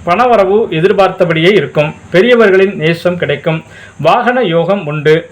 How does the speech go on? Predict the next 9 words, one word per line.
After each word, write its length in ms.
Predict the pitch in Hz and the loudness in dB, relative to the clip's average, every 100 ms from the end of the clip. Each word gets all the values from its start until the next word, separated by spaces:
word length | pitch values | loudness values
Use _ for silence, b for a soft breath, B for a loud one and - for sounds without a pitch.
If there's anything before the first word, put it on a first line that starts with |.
| - | 0
தொழில், 320 | 202 233 254 | 2 2 0
வியாபாரம், 640 | 170 165 170 165 170 202 - | 0 0 2 2 0 -6 -12
வாக்கு 180 | - 196 | -2 0
வலிமையால் 580 | 175 170 170 170 220 | 0 0 0 0 0
சிறப்பாக 640 | 226 170 170 - 185 180 208 | -2 -2 -2 0 2 2 -2
நடைபெறும். 480 | 147 147 143 151 - - - | -4 -4 -4 -6 -10 -16 -4
பழைய 300 | 160 208 214 | 0 2 2
பாக்கிகள் 540 | 165 170 185 165 208 | 0 0 0 -2 -2
வசூலாகும். 680 | 151 135 175 156 139 151 | -2 -4 0 0 0 -6